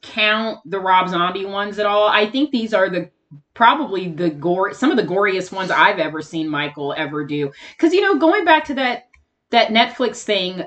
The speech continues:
um, you know, there, it, it, when you think, when you go back to the original Halloween in nineteen seventy-eight, it's not gory at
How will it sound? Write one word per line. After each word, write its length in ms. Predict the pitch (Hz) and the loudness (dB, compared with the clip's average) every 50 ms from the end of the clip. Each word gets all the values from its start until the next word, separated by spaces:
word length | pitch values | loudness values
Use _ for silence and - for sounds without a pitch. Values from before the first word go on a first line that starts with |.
| - - | 0 2
um, 600 | 214 214 202 190 180 170 160 156 156 156 151 _ _ _ _ _ _ _ _ _ - - _ _ _ _ _ _ _ _ _ _ _ | 4 4 4 4 4 4 2 2 0 -4 -6 _ _ _ _ _ _ _ _ _ -20 -20 _ _ _ _ _ _ _ _ _ _ _
you 160 | 254 247 294 | 4 6 6
know, 140 | 311 311 294 | 8 8 6
there, 320 | - 233 339 359 339 269 - | 4 4 4 6 4 4 4
it, 180 | 262 262 262 - | 2 0 0 0
it, 160 | 254 - - - | -6 -8 -10 -2
when 220 | 220 269 294 285 | 0 2 4 6
you 120 | 285 320 | 6 4
think, 280 | 320 - 330 311 277 - | 4 4 0 -2 -2 -2
when 180 | 220 233 269 277 | 0 2 2 2
you 80 | 285 | 4
go 240 | 240 302 311 427 403 | 6 4 4 4 4
back 300 | 220 214 233 294 302 - | 4 4 4 2 2 -2
to 100 | - 285 | -4 -4
the 160 | 226 247 214 | -2 -2 -2
original 640 | 196 185 170 160 175 220 254 240 262 240 214 202 196 | -2 -2 -2 -2 0 0 0 2 0 0 0 0 0
Halloween 560 | - 214 208 208 190 185 185 202 240 269 247 | 0 2 2 2 0 -4 -4 -2 -2 -2 -2
in 100 | 202 175 | -2 -4
nineteen 420 | 180 190 190 - - 233 214 208 | -6 -8 -8 -8 -8 -8 -8 -8
seventy-eight, 640 | 208 - 220 202 202 202 196 180 180 202 262 311 - - | -6 -4 -4 -4 -2 -4 -6 -2 2 2 2 2 4 4
it's 260 | 494 539 523 - - 571 508 | 2 2 2 2 2 4 4
not 160 | - - - | 4 2 0
gory 460 | 262 277 277 269 254 247 247 240 226 | 0 2 2 4 4 4 2 0 0
at 320 | 226 214 202 190 185 - | 2 4 4 4 2 0